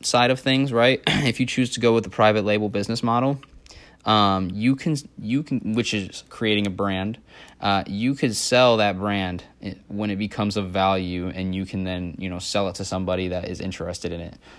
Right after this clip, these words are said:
And it happens more often than you think. It's just not something that's widely talked about, I feel, especially just 'cause of I've, I'm still on the end where I'm on the internet all the time, and I'm on YouTube, and I'm listening and watching a lot of things, and I just don't hear a lot about how brands are getting sold.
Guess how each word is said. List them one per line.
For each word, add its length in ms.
And 160
it 80
happens 420
more 180
often 240
than 80
you 120
think. 240
It's 100
just 140
not 160
something 260
that's 160
widely 400
talked 380
about, 180
I 80
feel, 300
especially 400
just 160
'cause 160
of 120
I've, 280
I'm 140
still 240
on 80
the 100
end 180
where 80
I'm 120
on 100
the 100
internet 280
all 180
the 60
time, 180
and 100
I'm 120
on 260
YouTube, 380
and 80
I'm 180
listening 480
and 100
watching 380
a 60
lot 280
of 120
things, 420
and 160
I 80
just 220
don't 180
hear 220
a 60
lot 200
about 320
how 280
brands 460
are 60
getting 220
sold. 560